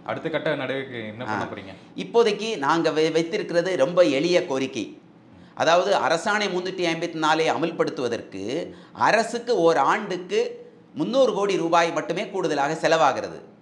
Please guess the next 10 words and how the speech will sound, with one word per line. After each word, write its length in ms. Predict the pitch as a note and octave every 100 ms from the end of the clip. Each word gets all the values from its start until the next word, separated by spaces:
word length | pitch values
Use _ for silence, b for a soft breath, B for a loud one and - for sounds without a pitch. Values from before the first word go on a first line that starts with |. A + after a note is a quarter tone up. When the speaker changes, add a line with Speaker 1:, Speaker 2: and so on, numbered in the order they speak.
| B B B B
Speaker 2:
நிச்சயமாக 920 | C#3+ E3 E3 A#3+ A3+ G#3 F#3+ A3 G#3 -
சுகாதாரத்துறையை 1120 | F3 G3 A#3 A#3 A3+ G#3+ G#3 G3 F#3+ G#3 D3+ - - _ _ _ _ -
சிகரத்தை 500 | - G#3+ B3+ B3 A#3
நோக்கி 300 | A3+ A3 F3+
கொண்டு 220 | F#3 F#3+
செல்வோம் 400 | F#3+ F#3+ G3+ G#3
என்று 600 | F3+ F3+ G3+ A3 - B B
இவர்கள் 440 | D#3 F3+ G#3 G3 D#3
மார்தட்டி 420 | D#3 F#3+ - G#3
சொல்பவர்கள், 840 | - E3 D#3 C#3+ C#3 C#3 F3 -